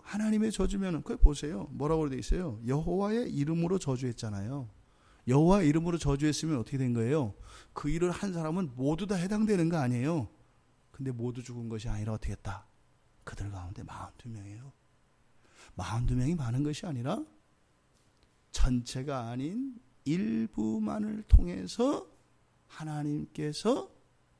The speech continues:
하나님의 말씀을 경고하고 계신 것으로 이 말씀이 우리에게는 받아들여져야 이것이 성경을 제대로 보는 것이다.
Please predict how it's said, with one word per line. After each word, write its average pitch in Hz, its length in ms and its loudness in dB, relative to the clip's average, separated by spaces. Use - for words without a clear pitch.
하나님의 131 580 -4
말씀을 123 640 -6
경고하고 123 640 2
계신 117 280 -4
것으로 170 440 -6
이 131 120 -6
말씀이 120 680 -8
우리에게는 117 560 -8
받아들여져야 131 880 -6
이것이 127 640 -6
성경을 151 720 -6
제대로 113 380 -8
보는 139 240 -4
것이다. 120 720 -10